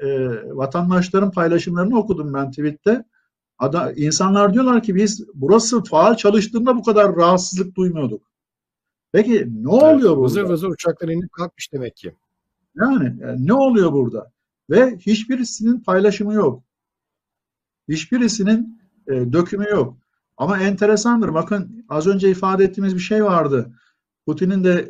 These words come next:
Speaker 1: e, belki Avrupa Birliği'ne bir, e, zorlama, kanırtma stratejisi gereği işte Belarus'u göçmenlerce kullanması meselesinde Avrupa Birliği Komisyon Başkanı'nın ifade ettiği bir şey var. Diyor ki,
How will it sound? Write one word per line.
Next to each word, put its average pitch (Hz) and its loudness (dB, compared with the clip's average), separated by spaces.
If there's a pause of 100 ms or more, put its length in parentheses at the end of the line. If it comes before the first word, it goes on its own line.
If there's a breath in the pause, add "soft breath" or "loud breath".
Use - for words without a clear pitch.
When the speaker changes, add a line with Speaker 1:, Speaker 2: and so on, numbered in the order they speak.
(140)
Speaker 1:
e, 127 -2
belki 156 0
Avrupa 170 0
Birliği'ne 165 -2
bir, 165 -4 (460)
e, 123 -2
zorlama, 170 4
kanırtma 180 0
stratejisi 170 -2
gereği 156 2
işte - -8
Belarus'u 156 0
göçmenlerce 151 -2
kullanması 156 -2
meselesinde 156 -2 (760)
Avrupa 208 2
Birliği 190 4
Komisyon 208 -2
Başkanı'nın 202 0
ifade 185 0
ettiği 226 0
bir 156 -6
şey 214 2
var. 151 0 (720)
Diyor 254 2
ki, 143 0